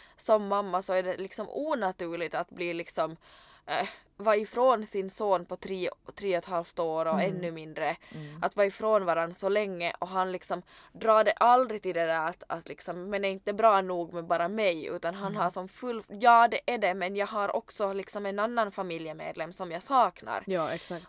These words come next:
Speaker 1: Och det har han liksom så full förståelse för, för han liksom, alltså på riktigt, vet du, pajar mig på huvudet tills jag somnar om det är så det krävs. Igår
Speaker 2: Mm.
Speaker 1: tog han och gav mig, vet du,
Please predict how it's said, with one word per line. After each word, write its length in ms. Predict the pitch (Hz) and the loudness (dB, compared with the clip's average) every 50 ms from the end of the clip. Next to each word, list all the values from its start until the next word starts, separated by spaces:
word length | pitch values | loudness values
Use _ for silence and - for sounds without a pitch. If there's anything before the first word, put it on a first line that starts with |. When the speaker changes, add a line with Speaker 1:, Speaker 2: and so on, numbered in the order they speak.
| - | -4
Speaker 1:
Och 120 | _ 202 208 | _ -2 0
det 80 | 202 | 2
har 200 | 226 240 233 214 | 2 4 4 2
han 200 | 220 220 208 208 | 2 0 -2 -2
liksom 260 | 202 196 - - 208 214 | -4 -6 -6 -8 -6 -4
så 220 | - - 247 247 | -2 -2 -2 -2
full 320 | - - 262 254 254 240 | -4 -6 -6 -4 -4 -4
förståelse 760 | 220 - 202 196 - - 196 196 190 185 180 175 180 - 185 190 | -4 -6 -6 -6 -4 -2 0 2 4 4 2 2 0 -2 -10 -8
för, 320 | - 196 185 180 180 - - _ | -4 -2 0 0 0 0 -2 _
för 360 | - - - 214 190 180 170 175 | -16 -4 2 2 4 4 4 2
han 240 | 196 196 185 180 | 2 -2 -4 -4
liksom, 400 | 175 180 - - - 170 165 170 - _ - - - - - - - - - - - _ | -4 -6 -6 -2 -2 -2 -2 -2 -10 _ -20 -20 -20 -20 -20 -20 -20 -20 -20 -20 -20 _
alltså 240 | - 214 220 226 208 | -4 -2 -2 -2 -6
på 160 | _ - 220 | _ 0 0
riktigt, 240 | 208 202 - 180 - | 0 0 -4 -6 -6
vet 100 | 190 196 | -4 -4
du, 80 | 208 | -4
pajar 400 | 196 _ 226 214 214 196 190 190 | -2 _ 4 4 6 6 4 2
mig 160 | 180 180 175 175 | 2 0 -2 -2
på 120 | - 190 | -4 -10
huvudet 340 | 196 208 208 190 170 175 - | -6 -4 -4 -4 -4 -6 -6
tills 200 | 175 170 - - | -6 -8 -8 -8
jag 60 | 170 | -8
somnar 460 | - - 196 190 180 180 170 160 160 | 0 2 2 2 2 0 -2 -2 0
om 180 | 165 165 165 160 | 0 0 -2 -2
det 60 | 156 | -4
är 60 | 151 175 | -4 -2
så 140 | - 175 | -4 -6
det 120 | 160 160 165 | -6 -6 -8
krävs. 460 | _ - 190 180 175 170 170 175 - | _ -6 -2 0 0 0 0 -2 -8
Igår 220 | 180 170 170 180 | -8 -2 0 0
Speaker 2:
Mm. 120 | 175 175 165 | 0 0 -2
Speaker 1:
tog 160 | 180 175 180 | -6 -6 -4
han 180 | 190 180 165 - | -4 -6 -6 -6
och 100 | - 175 | -8 -2
gav 160 | 175 170 170 175 | 0 0 0 0
mig, 140 | 165 156 | -2 -4
vet 160 | 151 170 - _ | -4 -6 -10 _
du, 60 | 180 | -18